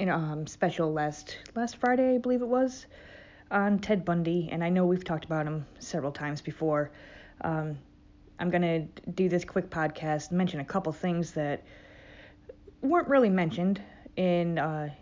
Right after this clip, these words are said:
either the Netflix special, which, if you haven't seen that, you should really go and check that out. That was, um, I believe it was four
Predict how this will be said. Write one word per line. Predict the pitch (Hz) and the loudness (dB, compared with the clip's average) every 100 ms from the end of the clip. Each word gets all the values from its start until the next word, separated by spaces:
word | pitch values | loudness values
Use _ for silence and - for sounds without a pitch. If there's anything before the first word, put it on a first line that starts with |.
| - - | -14 -2
either | 208 185 180 | 2 4 4
the | 170 175 165 160 151 - - | 4 2 2 0 -4 -10 -2
Netflix | 208 - 233 | -2 2 0
special, | 226 220 202 208 214 220 | 2 0 2 4 2 0
which, | - 180 175 - - - | 0 0 0 -12 -14 -8
if | 175 | 0
you | 180 | 2
haven't | 185 - | 2 0
seen | 190 165 | -2 -2
that, | 147 147 - - | -2 -4 -8 -8
you | 185 | -8
should | 160 160 | -4 -2
really | 151 151 | 0 0
go | 156 147 | 0 0
and | 139 147 | -2 -4
check | 156 151 | -8 -6
that | 147 | -6
out. | 135 131 120 | -4 -4 -6
That | - 151 - | -6 -6 -4
was, | 147 147 | -6 -6
um, | - 147 135 139 - - - - - - - | -6 -6 -6 -10 -14 -20 -20 -20 -20 -20 -10
I | 196 | -2
believe | 180 170 151 | 0 0 0
it | |
was | 147 147 - | -2 -6 -10
four | - - 185 165 165 156 151 | -18 -6 0 2 2 0 -4